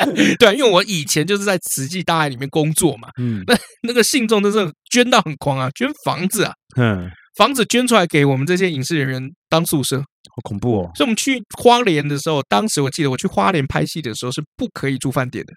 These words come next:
Speaker 1: 因为他会给你一个地址，你就到那边，然后给你钥匙，然后你就去那边，然后住。
Speaker 2: 会有人打扫吗？那边？
Speaker 1: 啊，会有人打扫。
Speaker 2: 哇，都是信徒是不是？
Speaker 1: 啊，都是信徒自己打扫。
Speaker 2: 哇塞。
Speaker 1: 就捐房子以外，他还捐他自己的劳务，就是你睡完的话，他还去打扫。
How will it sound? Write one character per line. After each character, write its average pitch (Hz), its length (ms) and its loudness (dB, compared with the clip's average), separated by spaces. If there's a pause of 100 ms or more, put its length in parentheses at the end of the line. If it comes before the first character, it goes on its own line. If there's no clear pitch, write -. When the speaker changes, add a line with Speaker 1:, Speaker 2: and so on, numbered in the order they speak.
(480)
Speaker 1:
因 226 60 2
为 - 20 4
他 208 100 0
会 214 80 4
给 160 140 2
你 139 80 0
一 117 40 -4
个 123 120 -4
地 170 120 -6
址， - 120 -8
你 - 60 -16
就 135 100 -2
到 139 200 2
那 131 100 -2
边， 120 300 -6 (300)
然 131 100 -8
后 123 80 -6
给 123 120 -10
你 120 80 -14
钥 135 240 -2
匙， - 240 -6 (360)
然 135 80 -8
后 131 60 -4
你 123 60 -8
就 131 80 -6 (100)
去 - 160 -10
那 135 140 0
边， 127 260 -4
然 113 140 -14
后 120 320 -10 (460)
住。 160 120 -2
Speaker 2:
会 170 60 6
有 143 60 6
人 113 120 2
打 110 160 2
扫 101 180 -2
吗？ 90 160 -8
那 90 80 -10
边？ 90 120 -10 (120)
Speaker 1:
啊， 160 60 -6
会 196 120 2
有 127 60 2
人 127 80 -4
打 123 140 -10
扫。 - 100 -18 (240)
Speaker 2:
哇， 107 400 -4
都 131 180 0
是 135 60 -2
信 127 160 -2
徒 92 160 -8
是 92 120 -10
不 95 40 -8
是？ 180 60 -4
Speaker 1:
啊， - 20 -2
都 190 140 2
是 190 60 0
信 190 140 0
徒 135 120 0
自 143 120 -6
己 123 60 -6
打 - 160 -10
扫。 - 140 -16
Speaker 2:
哇 135 160 -8
塞。 110 440 -4
Speaker 1:
就 269 140 -2
捐 - 300 2
房 185 240 2
子 180 120 -8
以 143 140 -6
外， 160 200 -2
他 156 100 -2
还 139 100 0
捐 147 180 -2
他 143 160 -4
自 165 120 -10
己 131 60 -10
的 117 100 -12
劳 123 160 -14
务， 143 180 0 (640)
就 165 100 -6
是 160 120 -4 (260)
你 139 100 0
睡 202 160 2
完 139 140 2
的 131 100 -2
话， 135 80 -2
他 143 100 -2
还 135 80 -2
去 131 120 -6
打 - 180 -14
扫。 - 120 -18